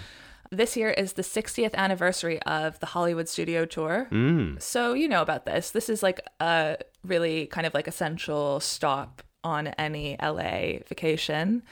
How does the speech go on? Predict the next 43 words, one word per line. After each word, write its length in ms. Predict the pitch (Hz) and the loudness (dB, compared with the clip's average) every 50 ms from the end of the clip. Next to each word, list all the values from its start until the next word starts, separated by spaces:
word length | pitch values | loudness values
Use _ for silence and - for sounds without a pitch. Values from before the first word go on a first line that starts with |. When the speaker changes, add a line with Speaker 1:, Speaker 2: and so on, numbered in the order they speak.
| - 131 | -10 -6
Speaker 2:
To 100 | - - | 2 4
go 80 | 98 101 | 4 6
to 100 | 90 92 | 6 6
Universal 460 | 90 95 92 95 90 90 85 - - 78 | 4 6 6 6 6 6 4 2 -2 -4
Studios. 640 | - - 113 120 - - 60 55 55 57 - - - | 0 2 2 4 4 2 -2 -4 -4 -6 -8 -8 -6
Speaker 1:
Yeah, 420 | - 202 196 214 220 190 156 104 160 | -4 -2 0 2 4 4 4 2 2
Universal 400 | 170 180 190 190 190 196 190 190 | 0 0 0 2 0 0 0 -2
Studios. 320 | - - - 180 160 156 | 0 2 2 4 2 4
They 120 | - 160 170 | 4 4 4
were 100 | 180 180 175 | 4 4 4
the 140 | 185 175 - - | 2 0 0 2
O 160 | 170 170 170 | 2 2 2
G. 380 | 170 - 165 170 151 151 151 | 2 0 0 0 0 0 -2
They 460 | 151 151 - 156 160 170 170 175 - - | -2 0 2 4 6 6 6 4 2 0
started 600 | - - - 175 185 175 156 - - - - - - - 208 220 | -2 0 2 2 2 2 0 -2 -4 -6 -6 -10 -14 -20 -16 -10
the 100 | 208 180 | -10 -4
concept 460 | - 165 165 175 - 156 147 - - | 0 2 2 2 2 0 -2 -2 -2
of 100 | 156 151 | -4 -4
a 60 | 160 | -4
studio 360 | 160 - - 165 160 160 156 151 | -4 -2 -2 0 0 2 0 0
tour. 460 | 151 - - 156 151 147 143 143 - - | -2 -4 -2 0 2 2 2 0 0 0
They 160 | - 156 147 147 | 0 2 2 4
originated 640 | 151 156 160 160 160 147 160 151 139 143 143 143 | 4 2 2 2 0 0 0 0 0 0 0 -2
it 280 | 143 147 151 - - - | 0 0 0 0 0 -2
in 200 | - 160 151 160 | -2 -2 -2 -2
nineteen 380 | 160 151 151 160 - 165 160 160 | -4 -4 -4 -4 -4 -4 -6 -4
sixty-four. 720 | - 156 - - - 151 - - 147 151 156 185 240 240 - _ - - - - - - - - | -4 -6 -8 -6 -8 -10 -8 -4 -2 2 2 2 2 0 -4 _ -20 -20 -20 -18 -18 -18 -2 2
They 100 | - 190 | 2 4
did 120 | 190 220 220 | 6 6 4
it 80 | 208 - | 4 2
to 60 | - | 2
compete 280 | - 202 190 - 175 - | 0 0 0 2 2 0
with 120 | - 170 - | 0 0 2
Disneyland 600 | 180 170 - 160 156 - - - 170 170 185 185 - | 0 0 0 -2 -4 -2 -2 -2 -2 -2 -2 -4 -6
at 100 | - - | -8 -10
the 80 | - | -12
time, 500 | - - 165 147 - 151 156 160 170 175 - | -8 -4 -4 -2 -2 -2 -2 -2 -4 -2 -2
and 120 | - 170 170 | 0 0 0
it 80 | - | 2
was 260 | - 165 165 165 - - - | 2 0 0 0 -4 -8 -6
so 300 | - - - 170 175 196 | -4 0 2 4 4 4
successful 800 | 196 - 196 - - - 175 165 - - - - - 151 160 185 175 - _ _ _ | 2 0 -6 -6 -2 -2 -2 -2 -2 -4 -4 -2 -2 0 0 -2 -4 -8 _ _ _
that 380 | - 165 175 170 165 151 - | -2 2 4 4 4 4 2